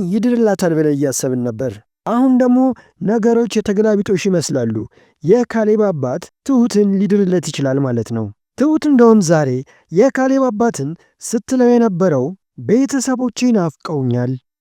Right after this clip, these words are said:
እዛ ደርሼ እመጣለሁ፣ አባቴም በጣም ናፍቆኛል» በማለት ቀጠል አድርጋ የነገረችው ወላጅ አባቷ እሷ ትዳር እንድትይዝ ምን ያህል እንደሚፈልግና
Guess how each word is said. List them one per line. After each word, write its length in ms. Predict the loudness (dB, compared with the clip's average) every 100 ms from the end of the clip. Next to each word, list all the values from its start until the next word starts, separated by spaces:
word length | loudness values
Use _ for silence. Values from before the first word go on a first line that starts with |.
| -4
እዛ 240 | -2 0 0 0 -2 -8 -4
ደርሼ 360 | 2 2 0 0 2
እመጣለሁ፣ 640 | 2 0 -2 -4 -4 -4 -6 -10 -4
አባቴም 680 | -4 -2 -2 -2 2 2 2 0 -4 _ _ -8
በጣም 480 | -4 -4 -2 -2 0 0
ናፍቆኛል» 760 | 0 -2 -6 -6 -4 -4 -6 -10 -6
በማለት 540 | 0 2 2 4 2 0 -10 _ _ _
ቀጠል 480 | -6 -6 -6 -4 0 2
አድርጋ 360 | 2 0 -2 -6 -8 -12 _
የነገረችው 800 | 0 2 2 2 0 0 -2 -6 -6 -12 _ _ _
ወላጅ 340 | 2 4 4 2
አባቷ 360 | 2 2 0 -2 -6 -10 _ _ -8
እሷ 220 | -8 -6 -4 -2 -4 _ _ _ -8
ትዳር 300 | -4 -2 0
እንድትይዝ 520 | 2 0 0 -8 -12 -14 _ _ -2
ምን 220 | 0 2
ያህል 260 | 2 0 0
እንደሚፈልግና 880 | 2 2 2 2 0 0 0 0